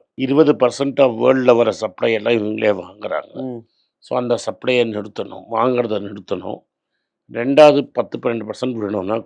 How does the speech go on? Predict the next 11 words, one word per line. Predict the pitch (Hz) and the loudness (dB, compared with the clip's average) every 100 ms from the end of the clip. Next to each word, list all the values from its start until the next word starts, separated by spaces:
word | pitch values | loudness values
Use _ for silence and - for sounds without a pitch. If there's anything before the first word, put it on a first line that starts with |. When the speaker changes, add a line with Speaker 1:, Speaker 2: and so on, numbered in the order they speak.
| - | -6
Speaker 1:
கொ-, | 98 87 85 - _ _ _ _ _ | -6 -8 -14 -20 _ _ _ _ _
அதை | 113 117 | 0 2
விக்கணும். | 120 95 - - 101 80 _ | 2 0 -10 -4 -4 -4 _
Speaker 2:
ம். | - 127 113 _ _ _ _ _ _ - | -12 -12 -12 _ _ _ _ _ _ -8
Speaker 1:
மூணாவது, | 131 156 165 131 117 135 | 0 4 4 4 2 0
ரிஸ்க் | 110 101 - 135 | -2 -10 0 6
ஆஃப் | 123 - | 6 4
ஆகணும். | 92 92 85 _ _ | -4 -4 -10 _ _
Speaker 2:
ம். | 135 135 113 _ _ _ _ _ | -8 -8 -8 _ _ _ _ _
Speaker 1:
That | 127 | -4
is, | 113 | 0